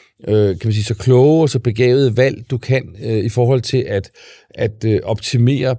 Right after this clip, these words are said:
både en langsigtet holdbarhed, en, en materialevalg, valg,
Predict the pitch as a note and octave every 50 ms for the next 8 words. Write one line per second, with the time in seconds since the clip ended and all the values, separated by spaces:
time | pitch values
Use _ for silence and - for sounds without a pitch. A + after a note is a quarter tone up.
0 | - - C#3 C3+ C#3+ E3+ F#3 F3+ - C3 A2 G#2 G2 - - - A2+ B2 D#3 D3+
1 | - - F#3 E3 - D#3+ C3+ C3 C3+ C3+ C3+ C#3+ C3 B2 C3 B2+ G#2+ - - -
2 | - - - - - - - G2+ G2+ F2 - - A#2+ A2+ G#2+ G#2 G2 F#2+ - A#2+
3 | A#2 A2 A#2+ C#3+ D3 C3+ C3 A2 - - - _ _ - A#2 A#2 A#2 G#2 F#2 D2
4 | F2